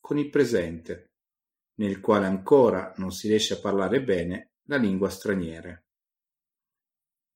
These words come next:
Invece bisogna pensare solo a lavorare giorno per giorno, senza pensare al futuro.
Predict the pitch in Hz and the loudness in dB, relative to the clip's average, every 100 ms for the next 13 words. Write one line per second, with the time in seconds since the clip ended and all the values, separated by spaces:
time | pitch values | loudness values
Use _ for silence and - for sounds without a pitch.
0 | _ _ _ _ - - 104 107 104 - | _ _ _ _ -20 -6 2 8 8 6
1 | 104 - - _ 95 98 107 101 107 - | 0 -2 -6 _ -6 0 2 2 0 0
2 | 101 92 - - 156 147 127 104 117 104 | 0 0 -2 4 6 6 6 4 2 2
3 | 87 90 98 - _ _ 110 120 131 123 | 0 -2 -6 -12 _ _ 2 4 4 2
4 | 117 104 92 85 82 87 87 _ _ _ | 2 0 0 -2 -4 -8 -10 _ _ _
5 | _ - - 151 143 139 127 127 117 110 | _ -12 0 2 2 0 2 2 0 0
6 | 92 90 - 95 82 78 85 | -2 -2 -6 -10 -8 -8 -10